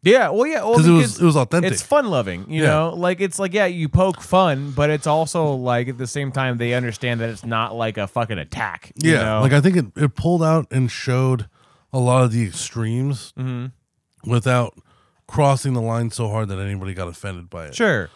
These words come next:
Speaker 2: They were just
Speaker 1: Sure.
Speaker 2: like, "Oh, fuck, yeah, that's us. You got us, buddy."
Speaker 1: Yeah, well, extremes
Speaker 2: Yeah.
Speaker 1: are fun, too,
Speaker 2: Yeah.
Speaker 1: especially when they're coming from a place of, again, fun loving. You know,
Speaker 2: Yeah.
Speaker 1: like, like, we just had a fucking, a bit about fucking murdering the fuck out of cats, you know?
Speaker 2: Oh, yeah.
Speaker 1: Extremes are fun, you know? Like, it's not,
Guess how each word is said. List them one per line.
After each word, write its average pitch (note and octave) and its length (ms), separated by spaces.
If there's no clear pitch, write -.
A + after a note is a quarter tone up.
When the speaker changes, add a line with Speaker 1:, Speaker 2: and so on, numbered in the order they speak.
Speaker 2:
They C3 120
were B2+ 80
just F3 160
Speaker 1:
Sure. D3 60
Speaker 2:
like, G#2+ 120
"Oh, B2+ 160
fuck, A2+ 300
yeah, A2+ 160
that's A2+ 180
us. C3 220
You C3 40
got B2 200
us, E2+ 80
buddy." G2 220
Speaker 1:
Yeah, F4 200
well, A3 240
extremes - 400
Speaker 2:
Yeah. C3 80
Speaker 1:
are A2+ 40
fun, C3 440
too, D3 140
Speaker 2:
Yeah. D3 100
Speaker 1:
especially G3 400
when A3+ 160
they're F#3 160
coming D3+ 260
from C#3+ 200
a C3 60
place B2+ 360
of, B2 100
again, B2 300
fun A2+ 220
loving. C#3 360
You F3+ 80
know, - 120
Speaker 2:
Yeah. G3 40
Speaker 1:
like, D#3 160
like, C3+ 160
we D3 140
just D3+ 160
had A#2+ 160
a A#2 80
fucking, A2+ 500
a A#2 120
bit A#2+ 320
about A#2+ 500
fucking A#2+ 540
murdering B2+ 380
the A#2+ 60
fuck D3 200
out A2 100
of G2+ 60
cats, D3+ 440
you D3+ 140
know? C3+ 280
Speaker 2:
Oh, - 20
yeah. A2 280
Speaker 1:
Extremes C4+ 560
are F#3 80
fun, E3+ 440
you C#3+ 180
know? D#3 320
Like, D#3 220
it's E3 180
not, G#3 240